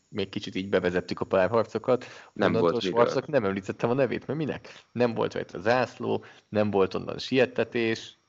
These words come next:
Speaker 1: nincs, nincs mit említeni.
Speaker 2: Megnéztem volna azért egy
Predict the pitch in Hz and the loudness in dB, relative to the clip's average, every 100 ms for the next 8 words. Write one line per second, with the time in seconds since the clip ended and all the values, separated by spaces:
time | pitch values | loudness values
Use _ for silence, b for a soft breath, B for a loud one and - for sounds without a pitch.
0 | _ - 170 110 131 107 101 101 117 92 | _ -12 -8 -6 -4 -6 -4 0 0 0
1 | 87 90 90 - _ _ _ _ _ - | 0 -2 -2 -8 _ _ _ _ _ -20
2 | - B B 113 117 95 82 90 87 85 | -20 B B 0 2 2 2 0 4 4
3 | 85 82 85 85 - | 6 6 6 4 2